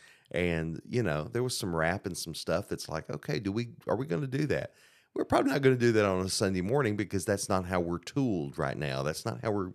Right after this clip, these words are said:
you know, but to be able to say, "Okay, we're gonna use the band. We're gonna use vocals." Um, I, I pray that there'll be opportunity to use some spoken word in there and some just different things.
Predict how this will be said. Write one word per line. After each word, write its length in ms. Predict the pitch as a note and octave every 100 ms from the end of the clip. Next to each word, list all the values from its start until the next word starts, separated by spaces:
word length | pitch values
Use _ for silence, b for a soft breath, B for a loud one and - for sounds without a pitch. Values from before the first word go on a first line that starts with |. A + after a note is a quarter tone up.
| -
you 80 | G2+
know, 180 | D#2 - B B B B -
but 340 | A#2+ A2 - -
to 100 | G#2+
be 180 | A#2 A2+
able 220 | A#2 A2
to 100 | F#2
say, 320 | - F#2+ E2+
"Okay, 320 | - - G#2+
we're 180 | F2+ C3+
gonna 200 | F3+ D3+
use 260 | B2+ C#3+ C#3
the 80 |
band. 480 | C#3+ E2+ D#2 F2 B2+ _ b b
We're 80 | -
gonna 160 | E2 E2+
use 300 | G#2+ D3 C3
vocals." 580 | G2+ F2+ - A2 - - b b b b
Um, 520 | G1+ G1+ G1+ G#1 A2+ - _ _ _ _ -
I, 160 | E2+ -
I 100 | A2
pray 280 | - G#2+ F#2
that 180 | D2+ C#2
there'll 100 | E2
be 100 | D2+
opportunity 460 | D2+ - F2+ D#2+
to 140 | D#2+ D#2+
use 240 | D#2 D#2+
some 140 | -
spoken 440 | - - D#2 E2+ E2
word 300 | D#2 E2 F2+
in 140 | F2
there 280 | E2+ F2 G2+
and 100 | G2+
some 200 | - D#2+
just 260 | E2+ F2 -
different 340 | F2 - -
things. 440 | G2+ B2+ A2 -